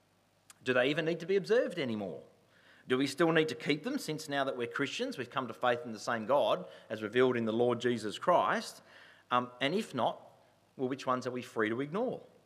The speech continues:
And if so, well, then we must teach these new Christians, these Gentile, pagan background Christians, about our food laws. And we must insist upon it,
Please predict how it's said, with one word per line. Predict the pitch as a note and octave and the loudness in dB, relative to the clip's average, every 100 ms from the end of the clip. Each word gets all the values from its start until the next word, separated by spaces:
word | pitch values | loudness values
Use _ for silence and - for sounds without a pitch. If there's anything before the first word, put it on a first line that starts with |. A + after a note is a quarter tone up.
| _ _ _ _ _ | _ _ _ _ _
And | C3+ C3+ | 2 4
if | B2+ | 2
so, | - G#3+ A#3+ C3+ C4 - - - - _ | 6 8 8 6 0 -2 -16 -20 -20 _
well, | - | 0
then | C3 B2 | 2 4
we | |
must | A#2+ A2 - | 4 2 0
teach | D3+ A#3+ - - - | 0 0 2 -4 -4
these | A2+ A#2+ G2+ - | -4 -2 -4 -8
new | G2 F3+ | -2 -2
Christians, | - B2 - E2+ D2+ - | 0 -4 -4 -10 -12 -8
these | A2 E2+ | -8 -6
Gentile, | F2 C#3 D#3 B2 G#2 F#2+ - - - | -2 -2 0 0 0 -2 -16 -20 -2
pagan | C#3 E3 C3 G2+ F2+ | 0 2 0 -4 -2
background | A2 - G#2+ F#2 F2+ | -4 -2 -4 -4 -6
Christians, | G#2+ - D2+ F#2+ - - - - _ - | -10 -10 -12 -12 -14 -18 -20 -20 _ -6
about | - G#2+ | -2 0
our | F#2+ | 0
food | - F3 C#3+ | -2 -2 -2
laws. | E2+ - - - _ _ _ _ _ | -4 -6 -16 -20 _ _ _ _ _
And | G#2 | -8
we | G2+ | -6
must | G#2 - | -6 -6
insist | F2+ - F#3+ - | -10 -6 -4 -4
upon | - A2 | -2 -4
it, | D2 | -4